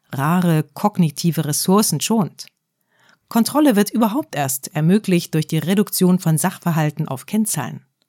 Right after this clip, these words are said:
Aber Kennzahlen reduzieren Sachverhalte auf wenige Zahlen. Das ist das Problem.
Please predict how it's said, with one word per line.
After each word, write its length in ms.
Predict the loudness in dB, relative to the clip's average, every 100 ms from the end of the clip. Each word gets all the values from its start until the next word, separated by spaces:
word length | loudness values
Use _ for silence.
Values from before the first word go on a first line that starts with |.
| _ _ -20 -20 _ _ _ -2
Aber 540 | 2 2 2 -2 -12 _ _ _ _
Kennzahlen 720 | -2 0 0 -2 0 2 0 0
reduzieren 960 | 0 2 0 0 4 6 6 0 -6 -10
Sachverhalte 720 | -10 -8 -8 -6 -4 -4 -4
auf 220 | -6 -8 -6
wenige 400 | 2 4 4 2
Zahlen. 460 | -8 -8 -10 -12 -16 _ _
Das 240 | -8 -6 -6
ist 180 | -8
das 120 | -8 -10
Problem. 540 | -10 0 2 2 -2